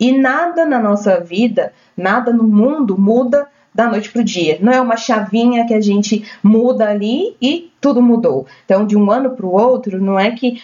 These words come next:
né, desligou uma chavinha aqui, é, ligou outra chavinha ali. Não, é tudo um processo. As coisas vêm acontecendo, vêm acontecendo, e é uma fase. É, é como se fosse,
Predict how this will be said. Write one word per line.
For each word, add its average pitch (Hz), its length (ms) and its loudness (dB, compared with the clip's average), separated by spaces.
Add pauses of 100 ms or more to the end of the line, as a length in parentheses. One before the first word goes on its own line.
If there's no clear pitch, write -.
(280)
né, 196 220 2
desligou 202 380 0
uma 220 140 -2
chavinha 208 440 0
aqui, 254 560 -2 (280)
é, 196 180 0
ligou 208 280 0
outra 202 320 -2
chavinha 190 480 0
ali. 185 240 -4 (260)
Não, 233 380 0 (100)
é 185 80 -2
tudo 220 300 -2
um 277 80 -2
processo. 254 800 -2
As 165 160 -4
coisas 185 380 -2
vêm 208 560 0
acontecendo, 233 1600 0
vêm 214 220 0
acontecendo, 240 1000 -2 (280)
e 233 360 0
é 196 100 0
uma 208 220 2
fase. 185 680 -2
É, 170 340 0
é - 20 2
como 185 340 -2
se - 140 -16
fosse, 208 600 0